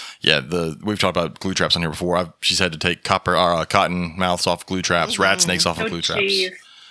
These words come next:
Speaker 1: So
Speaker 2: That's, that was my text message to remind you and give you information. <laughs> 'Cause if I didn't text you, I was gonna forget again.
Speaker 1: Okay.
Speaker 2: <laughs> I'm so sorry.
Speaker 1: Mish, I'm glad I haven't lined up a guest for that week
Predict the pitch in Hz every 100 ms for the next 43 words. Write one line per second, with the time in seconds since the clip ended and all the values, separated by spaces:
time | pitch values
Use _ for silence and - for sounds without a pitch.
0 | _ - 160 - 78 _ - 175 165 170
1 | 190 180 175 165 165 - 208 214 220 -
2 | 196 165 147 135 156 156 - 156 156 156
3 | 139 151 139 123 - 139 - - - -
4 | _ _ - - 277 269 277 262 262 262
5 | 254 262 262 240 240 226 196 196 196 185
6 | 175 - - 80 277 269 78 - - -
7 | - - - 640 - - 403 - - -
8 | - 214 220 277 - 90 - - - -
9 | - 113 117 131 131 123 127 110 107 110
10 | 127 98 95 92 98